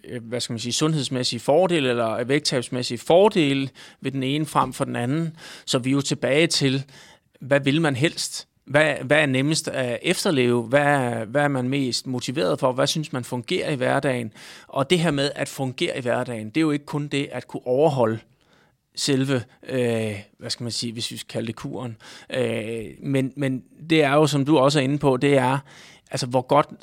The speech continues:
kan man rent faktisk efterleve alle de andre ting, man også skal i løbet af sin hverdag? Altså koncentrere sig på sit arbejde, øh, at man undgår, at ens ko-, lunte bliver for kort, så man, så man snærer af,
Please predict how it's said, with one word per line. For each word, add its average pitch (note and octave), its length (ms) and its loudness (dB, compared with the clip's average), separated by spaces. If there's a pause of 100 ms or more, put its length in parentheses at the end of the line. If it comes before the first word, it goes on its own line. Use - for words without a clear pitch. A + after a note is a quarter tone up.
(280)
kan D3 120 -2
man B2+ 180 0
rent C3+ 180 -4
faktisk C3 360 -2
efterleve B2+ 400 0
alle B2+ 120 0
de C#3+ 100 0
andre G3+ 240 2
ting, C3 320 2
man C3 180 0
også A#2+ 160 0
skal A#2 260 2
i B2+ 100 -6
løbet A#2+ 200 0
af A#2 60 -8
sin A#2+ 160 -4
hverdag? A2 480 -4
Altså A2+ 420 -6
koncentrere A#2+ 500 -6
sig B2+ 120 -8
på C#3 100 -8
sit C3 180 -6
arbejde, A#2 600 -4 (340)
øh, A#2 640 -4 (920)
at C3 200 -6
man A#2+ 380 -4 (260)
undgår, C#3+ 440 4
at B2 100 -2
ens C3+ 220 -2
ko-, - 240 -6
lunte C#3+ 380 4
bliver B2+ 200 2
for A#2+ 120 -6
kort, C3+ 420 4
så - 120 -2
man, B2 400 -6
så - 120 -4
man B2 200 -4
snærer C3+ 580 4
af, A#2+ 240 2